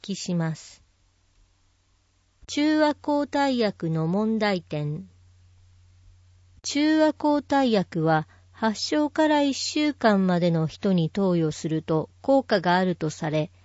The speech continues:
時期を逸すると病状が悪化します。また、中和抗体は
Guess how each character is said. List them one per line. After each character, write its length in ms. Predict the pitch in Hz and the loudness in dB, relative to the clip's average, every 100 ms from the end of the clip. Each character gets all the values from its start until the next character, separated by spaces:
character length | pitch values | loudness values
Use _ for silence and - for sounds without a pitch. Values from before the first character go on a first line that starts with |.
| _ - | _ -14
時 240 | 247 277 311 | -6 -2 -2
期 220 | - 262 | 0 2
を 100 | 196 | 2
逸 140 | 175 | 0
す 280 | 165 - 220 | -6 -6 -4
る 160 | 202 196 | -2 -4
と 320 | - 180 - 190 | 0 0 -2 -2
病 320 | 214 294 285 | 2 4 4
状 240 | 277 269 | 4 2
が 220 | 240 214 | 4 2
悪 100 | 190 - | 2 -2
化 140 | - 214 | -6 -6
し 180 | - | -4
ま 180 | 190 180 | -2 -2
す。 240 | - - _ _ _ _ _ - | -4 -14 _ _ _ _ _ -6
ま 160 | 220 214 | -4 0
た、 260 | 254 254 | 2 0
中 320 | - - 294 311 | 0 -2 2 2
和 120 | 302 | 2
抗 320 | - 302 294 | 0 0 0
体 340 | - 202 175 | -2 -2 0
は 200 | 165 156 | 0 0